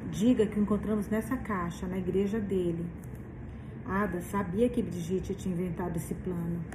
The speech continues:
Ele era um bom plano. A irmã Ágata também era cúmplice. Ela precisava abrir mão do seu bebê, entregá-lo ao padre, mandá-lo embora,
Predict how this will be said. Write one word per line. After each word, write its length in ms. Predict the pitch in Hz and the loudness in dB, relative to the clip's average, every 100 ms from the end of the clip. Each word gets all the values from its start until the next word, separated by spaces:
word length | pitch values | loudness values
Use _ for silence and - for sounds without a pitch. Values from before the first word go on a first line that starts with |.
| - - - | -10 -8 -6
Ele 100 | 190 | -4
era 140 | 190 | -2
um 80 | 190 | -2
bom 180 | 180 214 | -2 -2
plano. 380 | 208 170 170 175 - - - - - | -2 -2 -2 -4 -8 -10 -10 -10 -4
A 80 | - | 2
irmã 260 | 185 202 208 | 6 6 6
Ágata 440 | 196 214 208 196 | 2 2 0 -2
também 320 | - 190 196 | 0 2 4
era 120 | 220 226 | 2 0
cúmplice. 600 | 196 180 175 170 - - - - - - 190 | -2 -2 -2 -4 -4 -6 -8 -10 -10 -6 0
Ela 140 | 190 | 0
precisava 640 | 196 196 202 185 190 190 | 0 -4 -4 -2 -2 0
abrir 260 | 196 196 208 | 0 2 2
mão 140 | 196 | 2
do 160 | 185 185 | 0 -4
seu 180 | - 180 | -2 0
bebê, 340 | 196 196 175 165 - - - - - | 0 2 0 0 -4 -8 -10 -6 2
entregá-lo 540 | 196 208 202 190 190 | 4 4 2 2 0
ao 80 | 196 | 0
padre, 540 | - 196 180 175 175 175 - | -2 -2 -2 -2 -4 -6 -4
mandá-lo 400 | 196 202 196 190 | 0 2 4 4
embora, 520 | 202 190 185 175 170 | 4 2 2 0 0